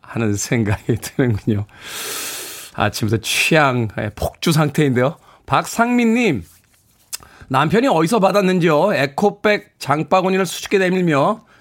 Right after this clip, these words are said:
"명품백이 아니라 미안해"라고 하는데 얼마나 예쁜지,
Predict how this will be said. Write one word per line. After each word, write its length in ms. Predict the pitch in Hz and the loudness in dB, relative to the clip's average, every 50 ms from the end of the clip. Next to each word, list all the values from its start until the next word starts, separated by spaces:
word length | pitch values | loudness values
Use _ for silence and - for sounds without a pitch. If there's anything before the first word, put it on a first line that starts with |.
| - - | -12 -4
"명품백이 580 | 117 127 151 165 165 226 196 180 208 202 208 220 | 0 0 0 2 0 0 0 2 2 2 4 2
아니라 240 | 202 185 170 202 | 2 4 2 2
미안해"라고 840 | 196 143 131 147 165 165 160 180 202 175 147 120 107 107 117 120 123 | 2 2 2 2 2 4 2 2 2 2 2 0 0 0 0 0 0
하는데 240 | 123 113 110 107 139 | 0 0 0 2 2
얼마나 400 | 139 113 113 123 135 143 156 160 | 2 2 2 2 2 2 2 2
예쁜지, 680 | 147 135 110 - _ 139 135 123 113 117 143 143 135 - | 2 0 -2 -2 _ -2 -2 0 0 0 0 0 0 -4